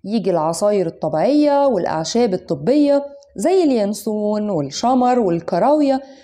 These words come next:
وكمان كل أنواع الشوربات، سواء شوربة لحمة أو فراخ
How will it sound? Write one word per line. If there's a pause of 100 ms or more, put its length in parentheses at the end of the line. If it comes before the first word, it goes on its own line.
(220)
وكمان
كل
أنواع
الشوربات،
سواء
شوربة (100)
لحمة (320)
أو
فراخ